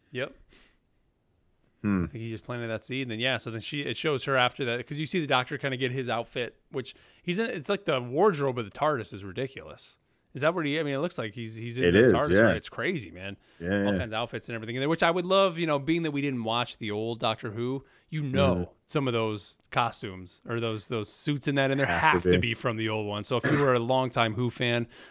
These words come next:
Speaker 1: I bet you there was a lot in that scene that you were able to kinda pull from that.
Speaker 2: It could be, but, and, and we'll
Speaker 1: <clears throat>
Speaker 2: get to it when we get to the, like, the show notes afterwards, that
Speaker 1: Mm.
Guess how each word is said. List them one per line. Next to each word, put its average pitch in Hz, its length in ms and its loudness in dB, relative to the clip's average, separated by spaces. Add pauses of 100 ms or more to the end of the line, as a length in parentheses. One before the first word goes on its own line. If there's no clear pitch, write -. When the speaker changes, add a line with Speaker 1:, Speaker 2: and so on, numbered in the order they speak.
Speaker 1:
I 123 100 4
bet 120 200 4
you 131 80 4
there 107 100 4
was 98 120 0
a 92 40 -2
lot 101 460 4
in 113 140 -4
that 98 180 -2
scene 107 260 -2
that 95 140 -6
you 113 60 -2
were 104 80 0
able 98 160 -2
to 95 40 -4
kinda 101 200 -4
pull 107 180 -2
from 95 200 -6
that. 95 260 -4 (680)
Speaker 2:
It 123 240 10
could 285 260 8
be, 123 120 12
but, 120 200 8
and, 131 220 6
and 113 180 8
we'll 120 120 10
Speaker 1:
<clears throat> - 20 10
Speaker 2:
get 107 280 6
to 127 140 10
it 123 60 10
when 98 140 4
we 95 40 6
get 95 140 4
to 98 100 4
the, 90 320 6
like, 80 200 -2
the 90 60 -6
show 98 220 4
notes 107 300 6
afterwards, 117 540 6
that 104 100 2
Speaker 1:
Mm. 110 260 -2